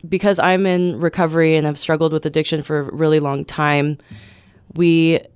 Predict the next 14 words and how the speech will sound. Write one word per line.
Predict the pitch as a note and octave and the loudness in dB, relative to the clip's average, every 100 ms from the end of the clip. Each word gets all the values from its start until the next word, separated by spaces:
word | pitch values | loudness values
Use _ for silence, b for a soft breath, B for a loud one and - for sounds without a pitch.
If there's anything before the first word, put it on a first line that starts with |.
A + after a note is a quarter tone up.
| - | -4
hosted | F3+ F#3+ A#3 | 0 2 2
a | B3 | 0
clothing | G#3+ F3+ E3+ | 2 2 2
exchange. | D#3+ - - E3 D3+ D#3+ - - - | -2 -6 -2 0 2 0 -2 -6 -2
It | F#3 | 0
was | F#3 - | 0 2
open | G#3 A3 G3+ | 2 2 0
to | |
the | F3+ | 0
community. | E3+ D#3+ B2+ A#2+ | 0 0 0 0
It | C#3+ | -2
was | D#3 | -2
completely | E3+ - E3 C#3+ | -6 -2 0 0
free. | D3 G#2 C#3+ | -2 -4 -6